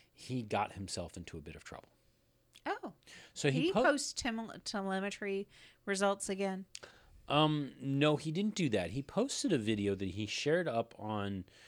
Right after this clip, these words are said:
Speaker 1: uh, Instagram that was filmed, it appears to be on Christmas Day. Now, the video's since been taken down, but he's taking a video of, um, his cousin, I believe,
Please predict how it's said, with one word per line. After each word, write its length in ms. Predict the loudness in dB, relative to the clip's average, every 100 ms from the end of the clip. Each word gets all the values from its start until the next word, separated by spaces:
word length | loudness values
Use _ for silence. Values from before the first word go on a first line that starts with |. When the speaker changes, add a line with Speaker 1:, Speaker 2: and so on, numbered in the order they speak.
| -20 _ -2
Speaker 1:
uh, 260 | 0 2
Instagram 600 | 2 0 2 -2 -6 -12 -20 -20 _ _ -18
that 260 | -4 0 0
was 220 | 0 -2
filmed, 560 | -2 2 4 4 2 -2
it 180 | 0 0
appears 500 | -2 -2 0 2 -2
to 100 | -2
be 200 | -2 0
on 220 | 0 -2
Christmas 440 | -4 -6 -4 -6
Day. 220 | -8 -10 -10
Now, 100 | -6
the 80 | 0
video's 320 | 4 4 2
since 200 | -6 -6
been 140 | -8
taken 340 | -4 -4 -4 -8
down, 240 | -10 -14 -20 _ -20 -20 -20 -4
but 140 | -2
he's 360 | 2 0 0 -4 -6
taking 420 | -2 0 0 -2
a 60 |
video 600 | 0 2 2 6 6 6 2
of, 580 | 2 2 2 0 -6 -18 -20 -20 -20 _
um, 600 | -2 0 0 -2 -4 -8 -10
his 840 | -10 -2 0 2 0 -2 -2 -4 -6 _ _ _
cousin, 580 | -10 -8 2 2 2 -4
I 100 | -10
believe, 680 | -16 -18 -18 -18 -20 -20